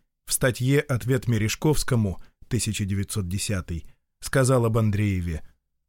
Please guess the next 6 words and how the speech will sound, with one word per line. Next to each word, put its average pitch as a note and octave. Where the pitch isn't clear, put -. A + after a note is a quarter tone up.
"Он D#3
стал C#3+
пародией D3+
своей A2
собственной A#2+
муки". G2+